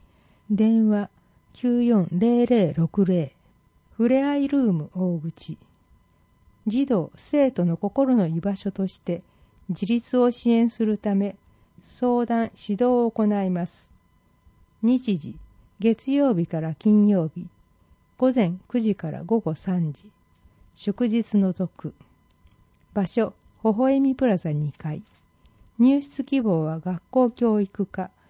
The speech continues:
電話、九五四四四六へご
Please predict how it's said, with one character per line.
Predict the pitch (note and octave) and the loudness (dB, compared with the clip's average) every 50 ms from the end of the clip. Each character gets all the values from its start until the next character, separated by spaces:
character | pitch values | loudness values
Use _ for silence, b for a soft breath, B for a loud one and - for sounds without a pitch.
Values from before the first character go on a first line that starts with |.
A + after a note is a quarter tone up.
| b b b b b - - | b b b b b -6 0
電 | A3 A3 A3 A3 G#3 | 2 4 4 4 4
話、 | G3+ G3+ G3 - F3 - | 2 2 -2 -4 -8 -10
九 | - - C4 C4 C4 B3+ | -4 -2 0 0 0 0
五 | A#3+ C4 B3 G3 D3 F3+ | 2 2 2 2 2 0
四 | F3+ A3+ A#3 B3 B3 B3+ | 0 2 2 4 4 2
四 | C4 C4 B3+ G3+ F3+ | 2 2 2 2 2
四 | F3+ F#3+ G3 G3 G3 | 2 2 0 0 0
六 | G3+ G3 - - - - - | -2 -4 -8 -10 -16 -14 -8
へ | - A3+ A#3+ | -4 -4 -4
ご | - E3+ E3 D#3+ | -2 -2 -2 -2